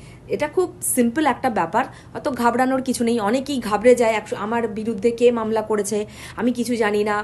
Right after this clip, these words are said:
অনেকে ভয় পেয়ে অনেক কিছু হয়ে যায়, অনেক কিছু ভেবে নেয়, কিন্তু এরকম কোনো ব্যাপার নয়। Generally বেশিরভাগ ক্ষেত্রে একশো সাত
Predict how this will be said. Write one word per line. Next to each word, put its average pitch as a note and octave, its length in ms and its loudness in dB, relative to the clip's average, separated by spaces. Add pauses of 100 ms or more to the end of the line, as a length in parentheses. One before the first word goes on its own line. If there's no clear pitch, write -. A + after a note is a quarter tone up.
অনেকে A#3+ 260 0
ভয় G#3 240 0
পেয়ে G#3+ 180 0
অনেক G3+ 180 -2
কিছু A#3 220 -4
হয়ে F#3+ 200 2
যায়, G3 240 0
অনেক A3 180 -4
কিছু A3 180 -6
ভেবে G3 260 -2
নেয়, G#3 140 -4 (340)
কিন্তু A3 180 0
এরকম A3 240 0
কোনো A3 180 0
ব্যাপার F#3 280 -2
নয়। B3 160 -2
Generally B3+ 500 0
বেশিরভাগ B3+ 540 0
ক্ষেত্রে G3+ 420 -2 (1500)
একশো C4 240 -2
সাত B3+ 320 0